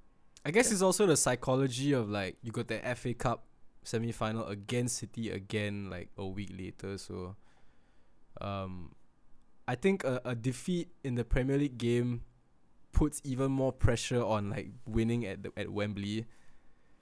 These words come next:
Speaker 1: But a win in the Premier League tie may then,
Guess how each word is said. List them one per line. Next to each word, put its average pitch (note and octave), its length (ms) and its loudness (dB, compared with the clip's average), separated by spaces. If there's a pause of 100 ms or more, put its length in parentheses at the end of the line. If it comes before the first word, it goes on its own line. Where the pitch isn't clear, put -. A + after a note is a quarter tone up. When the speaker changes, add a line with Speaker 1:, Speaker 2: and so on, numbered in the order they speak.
(520)
Speaker 1:
But G#2+ 240 -4
a A#2 80 -2
win D3+ 520 6
in B2 160 -4
the A2+ 80 0
Premier B2 340 2
League B2+ 240 0
tie A#2+ 320 0
may G#2+ 320 -2
then, A2 640 -2